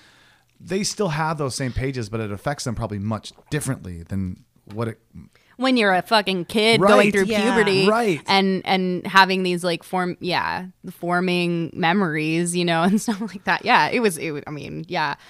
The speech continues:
Speaker 2: And, and there were comments on it that, like, kind of went a little too far, like, about my family and stuff, like, you know, saying stuff about my, like, unhinged mother, 'cause my
Speaker 3: Oh
Speaker 2: mom
Speaker 3: my
Speaker 2: is, like,
Speaker 3: gosh.
Speaker 2: mentally ill,
Speaker 3: Mm-hmm.
Speaker 2: um, and it shows. And, like, she definitely would get into, like,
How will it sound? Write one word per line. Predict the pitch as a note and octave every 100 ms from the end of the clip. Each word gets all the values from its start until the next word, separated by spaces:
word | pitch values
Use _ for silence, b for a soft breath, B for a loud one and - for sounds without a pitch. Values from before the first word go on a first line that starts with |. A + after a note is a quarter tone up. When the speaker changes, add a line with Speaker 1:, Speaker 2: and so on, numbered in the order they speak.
| b -
Speaker 2:
And, | G#3+ G#3 G3 -
and | - G3+ F#3+ F3+ - _ _
there | F3+ G3
were | F#3 F3+ F3 F3 - -
comments | - F3+ F3 E3+ E3+
on | E3
it | D3+ -
that, | D3 -
like, | D3+ -
kind | - D#3+ C#3+
of | D3
went | C3+
a | B2+
little | C3+ C3
too | C3 C#3
far, | C#3 C#3+ C#3
like, | C#3 C3
about | B2+ A#2+
my | B2 B2+
family | C4+ B3+ A#3+ A3 G#3
and | F#3+
stuff, | - F3+ E3+ E3 -
like, | C#3 -
you | C#3+
know, | B2 B2 C3
saying | - C3 C#3+
stuff | D3 C3+
about | C3 B2+
my, | B2+ B2+
like, | C3+ C3 C3+ - -
unhinged | D#3 C#3+ D#3 D3+ -
mother, | D#3+ G3 F3+ F3 E3+
'cause | -
my | C#3+
Speaker 3:
Oh |
Speaker 2:
mom | D3 C#3+
Speaker 3:
my |
Speaker 2:
is, | D3+
like, | D3
Speaker 3:
gosh. | D3
Speaker 2:
mentally | C#3+ -
ill, | C3 C3 C#3 A3
Speaker 3:
Mm-hmm. | A3 A3 A#3 D#3
Speaker 2:
um, | D3+ D3
and | - C#3 -
it | D#3
shows. | C#3+ C#3 D3 -
And, | - E3 D3+ C#3 D#3
like, | C#3 -
she | - D#3+
definitely | C#3 - D#3+ C#3+ C#3+ C#3+ D3 -
would | D3+ D3 C#3 - -
get | D#3 D#3
into, | D3 C#3+ D3
like, | C#3+ -